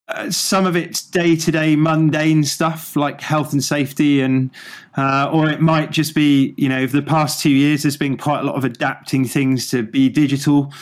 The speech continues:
And then on top of that, there's, uh, some year seven drama and some music tech teaching, which is super exciting. So, uh, it's a real mix,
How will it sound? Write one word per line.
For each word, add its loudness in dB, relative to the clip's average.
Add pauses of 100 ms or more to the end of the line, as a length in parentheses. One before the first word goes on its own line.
(340)
And 2
then 2
on 2
top -2
of 0
that, -2
there's, -2
uh, -2
some 0
year 0
seven -2
drama -2
and -2
some -2 (100)
music -2
tech -6
teaching, -6 (100)
which -8
is -4 (220)
super -2
exciting. -6
So, -4
uh, -4
it's -2
a 2
real 2
mix, -2